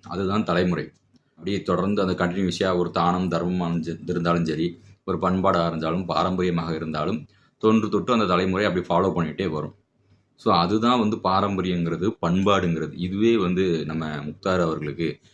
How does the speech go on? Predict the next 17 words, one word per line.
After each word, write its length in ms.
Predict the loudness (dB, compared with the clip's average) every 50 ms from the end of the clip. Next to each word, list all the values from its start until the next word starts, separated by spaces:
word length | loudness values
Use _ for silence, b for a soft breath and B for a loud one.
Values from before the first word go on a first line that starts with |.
| b b b _ -2
தெரியல. 340 | 0 2 2 2 0 -2 -6
அதே 240 | -6 -6 -4 0 2
மாதிரி 260 | 2 2 2 2 2
யார் 300 | 2 2 2 2 2 0
இன்டர்வியூக்கு 360 | 0 -2 0 2 4 4 4
வந்தாலும் 720 | 4 2 0 2 4 4 2 2 0 -4 -6 -8 -10 -10 _ -20 _ _ _ _ _ _ _ _ -20 _ _ -10 -10 -10 -4
தான், 380 | 0 0 2 2 0 -2 -4 b b b b b
ஓ, 280 | -4 -2 -2 0 0 -2 -2 -2 -2 -2
அதாவது, 500 | -2 0 0 0 2 2 2 2 2 0
"எதுக்கு 260 | 0 -2 -2 -2 -4
ஜாதி 260 | -4 -4 -2 -2 -2
பேரை 180 | -2 -2 -4 -2
பின்னாடி 300 | -2 -2 -2 -2 -4 -4
போறீங்க? 380 | -4 -6 -4 -4 -6 -6 -8 _ _ _ _ _ _
எதுக்கு 280 | -2 0 0 0 0 0
ஜாதி 260 | 0 0 0 0 -2
பேரை 220 | -2 -2 -2 -2